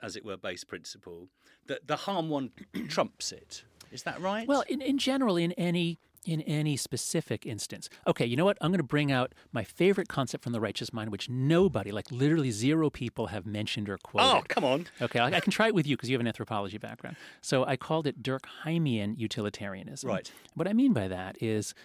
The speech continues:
Speaker 2: I think that social policy, you know, if you're the government in the U K or the U S and you represent the people, of course your policies have to aim for the maximum good. Um, as a first principle, you, I think public policy should be broadly utilitarian.
Speaker 1: Yeah.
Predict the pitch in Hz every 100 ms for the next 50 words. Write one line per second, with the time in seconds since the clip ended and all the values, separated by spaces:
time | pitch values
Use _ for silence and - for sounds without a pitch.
0 | - - 151 254 254 170 - - 175 -
1 | 156 - 117 104 101 - 135 180 - 170
2 | 117 107 110 98 98 104 98 98 117 107
3 | 107 107 101 101 98 - 117 107 113 -
4 | 107 98 - - 98 104 95 - - -
5 | 185 - 311 330 - 196 175 - 143 160
6 | - 143 - 139 139 - 143 131 123 117
7 | 120 110 110 123 - - 127 127 147 175
8 | 92 - - - - - 117 110 117 120
9 | 101 - 170 - 196 190 180 127 113 113
10 | - 127 - 170 - - - 131 - 139
11 | 135 127 123 - 117 117 117 135 165 147
12 | 120 113 - - - - 95 117